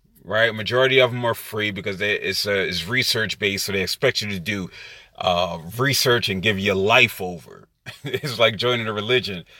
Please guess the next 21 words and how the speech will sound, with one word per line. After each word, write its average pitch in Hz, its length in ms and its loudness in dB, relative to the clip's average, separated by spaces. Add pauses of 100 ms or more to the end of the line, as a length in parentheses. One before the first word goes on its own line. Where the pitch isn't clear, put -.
(200)
Like, 90 180 -4
you 95 60 -10
gotta 127 280 6
give 123 200 0
your 123 140 -2
life 127 340 2
over. 101 240 -6
You 107 120 -4
have 101 100 -6
to 92 40 -14
give 98 160 -10
your 95 140 -10
time 127 480 -2
over. 123 220 -2
You 113 100 -2
have 98 80 -4
to 95 80 -8
give 92 160 -4
your 87 160 -6
energy 98 500 0
over 80 380 -12